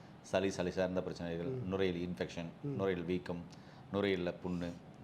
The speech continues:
Speaker 1: நுரையீரல்ல ரத்த-, ஆ, ஆ, நீர் கொத்துக்குது.
Speaker 2: ம்.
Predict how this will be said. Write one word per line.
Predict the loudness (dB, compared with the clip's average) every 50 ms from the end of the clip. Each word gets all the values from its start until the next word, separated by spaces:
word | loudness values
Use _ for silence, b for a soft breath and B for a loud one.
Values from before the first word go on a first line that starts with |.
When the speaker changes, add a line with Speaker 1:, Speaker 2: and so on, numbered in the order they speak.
| 0
Speaker 1:
நுரையீரல்ல | 2 4 4 4 4 4 2 2
ரத்த-, | 2 0 -4 -6 -6 0 2 2 4 4 4 2 0 -2 -6 -10 -6 -4
ஆ, | -2
ஆ, | -2 0 0 -2 -2 -4 -2
நீர் | 0 0 0 0
கொத்துக்குது. | 0 -2 -2 -2 -2 0 0 0
Speaker 2:
ம். | 2 2 0 0 -2